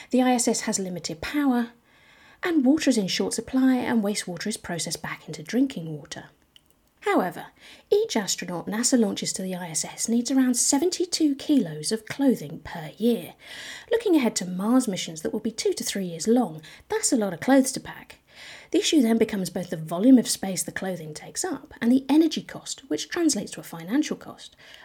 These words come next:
of launching it all into space. So, anyway, next year, Mission P G Tide, which stands for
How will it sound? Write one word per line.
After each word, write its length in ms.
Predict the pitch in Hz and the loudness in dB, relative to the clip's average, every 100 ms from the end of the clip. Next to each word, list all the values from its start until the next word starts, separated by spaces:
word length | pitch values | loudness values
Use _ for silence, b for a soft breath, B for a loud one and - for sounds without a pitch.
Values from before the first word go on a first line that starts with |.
| B | B
of 140 | 349 | -2
launching 400 | 214 202 202 220 | 0 0 -4 -6
it 80 | 185 | -6
all 160 | 156 151 | -6 -10
into 200 | 151 - | -10 -6
space. 760 | - - 262 214 - - - _ _ _ _ _ B B B | -6 -2 -4 -4 -12 -20 -20 _ _ _ _ _ B B B
So, 260 | - 370 262 - | -4 -2 -2 -2
anyway, 340 | 392 277 - - | 4 4 2 2
next 360 | 339 427 - 190 | 2 4 0 -2
year, 200 | 180 - | -2 4
Mission 420 | 226 370 - 208 | 6 6 4 2
P 200 | - 208 | 2 -2
G 180 | 190 175 | -2 -6
Tide, 460 | - 196 147 226 | -6 -6 -6 -8
which 220 | - - - | -8 -12 -10
stands 260 | 165 160 | -8 -10
for 240 | - 156 | -10 -10